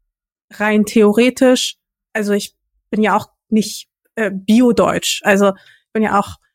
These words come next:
nach Deutschland gekommen als junges Mädchen, wir haben im Asylheim gewohnt, also es ist, ich hatte einfach nur das Glück, dass ich eine helle Haut habe und einen, ähm,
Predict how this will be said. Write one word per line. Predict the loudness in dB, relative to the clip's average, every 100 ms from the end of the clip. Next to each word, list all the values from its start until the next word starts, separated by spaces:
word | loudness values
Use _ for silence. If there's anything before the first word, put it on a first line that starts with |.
| _ _
nach | -6
Deutschland | -2 -2 0 0
gekommen | 0 2 2 2 2 0
als | 0 -2 0
junges | 2 2 4
Mädchen, | 4 4 2 2 4 4 2 2
wir | 2
haben | 2
im | 2
Asylheim | 2 2 4 4 4 2 0 0 2 4 4
gewohnt, | 4 4 4 4 2
also | 0 2
es | -2
ist, | -4 -6 -12 -20 -20 _
ich | -8 -4
hatte | -2 0
einfach | 2 2
nur | 4
das | 2 0
Glück, | 2 2 0
dass | -6 -4 -12 _ _ _ _ -12
ich | -10 -12 -8
eine | -4 0
helle | 0 2
Haut | 2 2 2
habe | 2 4 0 -2 _ _ _ _
und | -2 0 2
einen, | 2 4 4 2 0
ähm, | 0 2 0 0 0 0